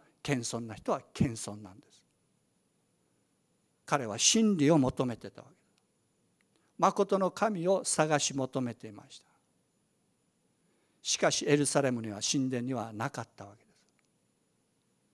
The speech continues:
でも神は彼を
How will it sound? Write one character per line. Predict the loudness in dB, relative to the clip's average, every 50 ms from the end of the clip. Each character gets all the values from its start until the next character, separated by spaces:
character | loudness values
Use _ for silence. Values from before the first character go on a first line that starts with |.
| _ _ _ _ _ _ _ _ _ _ _ _ _ _ _ _ _ _ _ _ _ _ _ _ _ _ _ _ _ _ _ _ _ _ _ _ _ _ _ _ _ _ _ _ _
で | -4 -4
も | -4 0
神 | 0 0 0 0 -2
は | -6 -8 -6
彼 | -4 -4 -4 -2
を | -4 -6 -6 -8 -10